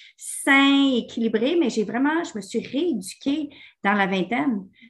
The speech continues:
me suis carrément rééduquée, j'ai changé ma façon de, de consommer de la nourriture, puis, tu sais, là, depuis ce temps-là, tu sais, j'ai un poids santé que j'atteins facilement, puis même, j'ai eu trois grossesses, là, tu sais,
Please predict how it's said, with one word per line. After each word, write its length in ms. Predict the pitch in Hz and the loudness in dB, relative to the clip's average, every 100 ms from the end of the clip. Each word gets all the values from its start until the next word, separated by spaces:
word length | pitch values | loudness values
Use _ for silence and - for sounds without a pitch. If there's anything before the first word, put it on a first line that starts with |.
| _ | _
me 60 | 196 | -8
suis 120 | - | -2
carrément 360 | 226 233 254 | 2 4 4
rééduquée, 640 | 269 269 254 - - 277 285 | 4 2 0 -4 0 4 4
j'ai 260 | 247 190 | 2 0
changé 380 | 185 - 202 202 | 0 -2 -2 0
ma 120 | 233 | 0
façon 500 | 220 202 190 220 220 | 0 -4 -2 -2 2
de, 520 | 226 196 180 175 175 175 | 2 2 -2 -2 -4 -6
de 80 | |
consommer 400 | 185 202 190 196 208 | -8 -6 -2 -2 0
de 60 | |
la 80 | 202 | 2
nourriture, 680 | 190 185 185 - 233 240 247 247 - _ | 2 0 -4 2 4 4 2 -4 -20 _
puis, 600 | - 226 226 226 247 233 | 0 2 2 -2 -10 -8
tu 100 | - | -2
sais, 40 | 214 | 2
là, 140 | 220 | 2
depuis 260 | 202 196 - | 0 -4 -8
ce 80 | |
temps-là, 360 | - 208 202 233 | -2 0 4 2
tu 60 | 233 | 2
sais, 60 | |
j'ai 160 | 196 196 | -2 -2
un 260 | 196 190 180 - | -2 -2 -4 -2
poids 160 | 220 | -2
santé 720 | 214 - 208 190 233 233 247 - | -2 -2 -4 0 2 2 0 -4
que 260 | 220 190 190 | -2 -2 -6
j'atteins 380 | 196 196 196 240 | -6 -6 -2 -2
facilement, 680 | 240 269 269 - 247 214 349 | 0 -4 -2 2 4 4 0
puis 120 | - | -2
même, 160 | 208 269 | 0 2
j'ai 140 | 202 208 | 0 -4
eu 60 | 202 | -4
trois 260 | - 214 | -2 0
grossesses, 640 | 220 196 190 185 208 339 - | 0 -4 -4 -2 -2 -4 -2
là, 160 | 359 349 | -2 -2
tu 80 | |
sais, 120 | 349 | -4